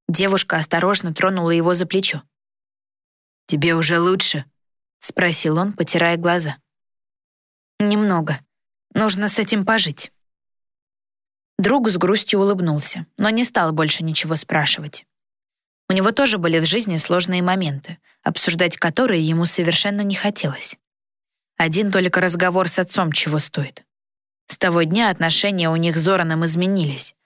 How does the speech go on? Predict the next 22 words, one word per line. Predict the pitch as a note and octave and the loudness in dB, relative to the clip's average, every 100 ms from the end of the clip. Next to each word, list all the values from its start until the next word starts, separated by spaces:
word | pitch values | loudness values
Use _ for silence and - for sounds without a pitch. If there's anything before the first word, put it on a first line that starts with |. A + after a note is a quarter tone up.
| _ | _
общение | - D#3+ - C4 F3+ D#3+ | -4 0 0 0 -2 -2
стало | - F#3 G3 | 0 0 0
напряженным. | G3 G3 A#3 F3+ D3 C#3+ C#3+ _ _ _ _ - | -2 0 0 0 -2 -6 -12 _ _ _ _ -4
Это | E3 E3+ | -2 0
ранило. | F3+ E3+ C#3+ C3+ - _ _ _ _ _ _ _ _ _ _ _ - | 0 0 -4 -10 -16 _ _ _ _ _ _ _ _ _ _ _ -4
«Ты | E3 | -2
готова | D3+ D#3 G3+ G#3 | 0 0 2 2
вернуться? | E3+ D3+ E3+ D3+ - - - _ - | 2 0 0 -2 -2 -4 -10 _ -2
Или | E3 E3 | 0 0
посидим | E3+ - E3+ D#3+ | 0 0 0 0
пока | E3 E3+ F3 | 0 0 -2
здесь?» | D#3+ C#3 - _ _ _ _ _ _ _ _ _ _ _ _ - | -2 -6 -8 _ _ _ _ _ _ _ _ _ _ _ _ -4
«Давай | G3 G3 C#4 | 0 2 2
побудем | A3 F3+ G3 F3+ | 0 0 2 0
тут | E3+ G3 | 0 -2
еще | - F#3+ - | 0 0 0
немного». | F3 D#3 D3+ D3+ C#3 - _ _ _ _ _ _ _ _ _ _ _ _ _ | -2 -2 -2 -2 -6 -12 _ _ _ _ _ _ _ _ _ _ _ _ _
Дана | F3+ A3 B3+ | 0 0 0
сняла | - F3 F3 F3 | 0 0 0 0
с | |
плеч | - F3 E3+ | -2 -2 -2
накидку, | F3 E3 - B3 - D3 | -2 -4 -4 -6 -6 -8